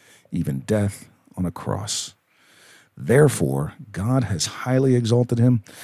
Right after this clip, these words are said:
and bestowed on him the name that is above every name, so that it, so that at the name of Jesus, every knee should bow," including the knee of Satan, by the way, "in heaven and on earth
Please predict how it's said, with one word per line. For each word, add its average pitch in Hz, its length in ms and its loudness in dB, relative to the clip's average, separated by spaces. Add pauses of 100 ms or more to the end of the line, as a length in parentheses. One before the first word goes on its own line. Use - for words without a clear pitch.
(140)
and 85 100 -2
bestowed 120 480 4
on 123 180 4
him 120 200 4
the 87 100 -2
name 131 580 4 (360)
that 101 140 -2
is 98 100 2
above 123 680 2 (480)
every 135 580 6
name, 110 680 4 (800)
so - 140 -4
that 107 220 0
it, 107 360 2
so - 160 2
that 120 200 2
at 110 100 -2
the 104 80 -2
name 120 320 6
of 123 140 6
Jesus, 107 480 0 (100)
every 120 420 2
knee 110 360 0
should 95 340 -2
bow," 87 380 -6
including 85 460 -2
the 71 60 -4
knee 76 140 -4
of 71 100 -6
Satan, 76 360 -6 (100)
by 73 320 -8
the 65 80 -6
way, 76 300 -10 (760)
"in 80 140 -2
heaven 120 560 2
and 92 80 -6
on 80 160 -2
earth 95 380 -2